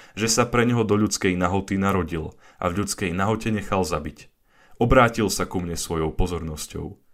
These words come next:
Čo je mojou väčšou úlohou, než sa za svojou pozornosťou obrátiť k nemu? Nie sú toto pravidlá lásky, vzájomná výmena? Pozerať sa na toho, kto sa pozerá na mňa?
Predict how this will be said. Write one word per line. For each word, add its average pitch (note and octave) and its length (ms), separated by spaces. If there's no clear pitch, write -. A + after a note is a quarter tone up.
Čo - 160
je F3 80
mojou F#2 320
väčšou F#2 320
úlohou, E2+ 640
než F#2 200
sa G2 120
za F#2 160
svojou F2 400
pozornosťou E2+ 640
obrátiť D#2+ 640
k - 160
nemu? D#2+ 240
Nie A#2+ 160
sú B2+ 160
toto G2+ 240
pravidlá E2+ 480
lásky, F2 680
vzájomná D2+ 520
výmena? G#2 520
Pozerať B2+ 480
sa A#2 80
na A2 80
toho, G2+ 320
kto - 160
sa F2+ 120
pozerá F2 400
na D#2+ 120
mňa? B2 320